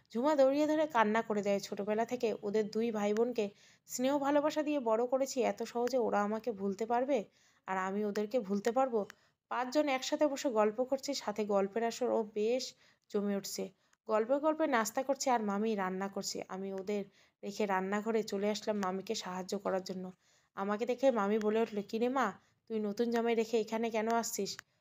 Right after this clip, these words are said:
"তোমাকে রান্নায় সাহায্য করতে, আর তোমার সাথে আসার পর কোনো রকম কথা হলো না মামি।" "কথা বলার সময় কি শেষ হয়ে গেছে? যা এখন যে জামাইকে সময় দে, তোকে সময় দেওয়ার জন্য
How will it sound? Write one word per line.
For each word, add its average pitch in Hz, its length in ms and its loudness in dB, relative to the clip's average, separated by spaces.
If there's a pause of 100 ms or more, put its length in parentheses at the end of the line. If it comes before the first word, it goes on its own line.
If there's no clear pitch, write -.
(180)
"তোমাকে 254 260 0
রান্নায় 285 300 2
সাহায্য 226 440 -2
করতে, 254 340 -2 (200)
আর 202 200 -6
তোমার 202 300 -6
সাথে 240 200 -2 (440)
আসার 220 280 0
পর 240 160 0
কোনো 202 240 0
রকম 233 280 -2
কথা 190 240 -2
হলো 196 180 0
না 185 120 -4
মামি।" 196 320 -2 (840)
"কথা 240 260 4 (140)
বলার 240 380 4
সময় 240 240 2
কি 277 120 -2
শেষ 233 260 4
হয়ে 269 140 6
গেছে? 269 260 0
যা 226 200 2 (100)
এখন 311 240 0 (460)
যে 226 120 4
জামাইকে 214 440 0
সময় 196 380 0
দে, 180 140 -6 (640)
তোকে 226 200 2
সময় 226 320 2
দেওয়ার 247 260 6
জন্য 254 220 2